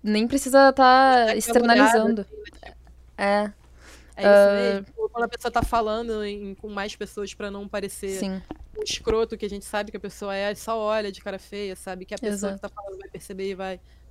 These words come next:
Speaker 2: se calar. Tem
Speaker 1: Também,
Speaker 2: tudo isso.
Speaker 1: é, essa questão de relacionamento também tem uma coisa muito de,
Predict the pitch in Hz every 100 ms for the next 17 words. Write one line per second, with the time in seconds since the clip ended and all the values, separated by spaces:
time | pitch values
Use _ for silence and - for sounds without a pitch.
0 | _ - - 190 175 180 185 180 _ _
1 | _ _ _ _ _ _ _ - - 190
2 | 190 208 233 220 214 226 254 254 233 220
3 | 214 202 - 208 - - 220 - 208 220
4 | 220 226 208 208 233 220 226 233 233 233
5 | 226 247 233 240 254 262 269 262 254 247